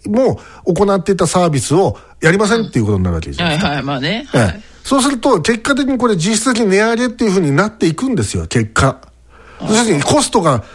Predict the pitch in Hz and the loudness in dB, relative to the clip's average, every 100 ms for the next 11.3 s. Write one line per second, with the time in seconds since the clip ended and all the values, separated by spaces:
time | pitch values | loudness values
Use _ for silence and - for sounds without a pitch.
0 | - - 208 196 202 147 139 147 131 104 | -4 0 2 2 0 0 0 0 0 -2
1 | - - - 320 330 330 330 170 135 95 | -14 -20 -2 0 2 -2 0 2 2 -2
2 | - - - - 170 294 269 190 143 120 | -6 -20 -20 -6 0 2 2 2 2 0
3 | 143 - 165 160 143 - - - 160 156 | -4 -2 2 2 0 -2 -16 -4 2 4
4 | 151 143 135 131 160 208 220 185 139 127 | 4 2 2 2 2 2 2 0 0 0
5 | 180 - 180 143 - 156 - 226 220 - | -2 0 -2 -2 -8 -6 0 2 2 0
6 | 233 226 165 98 90 135 - - _ _ | 0 2 0 -2 2 2 0 -8 _ _
7 | _ _ 190 214 262 - - 262 208 156 | _ _ 0 0 0 -6 -4 0 2 2
8 | 208 311 320 311 311 165 98 71 - - | 2 2 0 0 0 0 -2 -6 -12 -18
9 | - _ _ _ _ 175 151 - - 143 | -20 _ _ _ _ -6 -6 -6 -6 -6
10 | - - - - 226 185 247 233 170 156 | -6 -10 -20 -2 0 2 2 2 2 2
11 | 165 160 | 2 2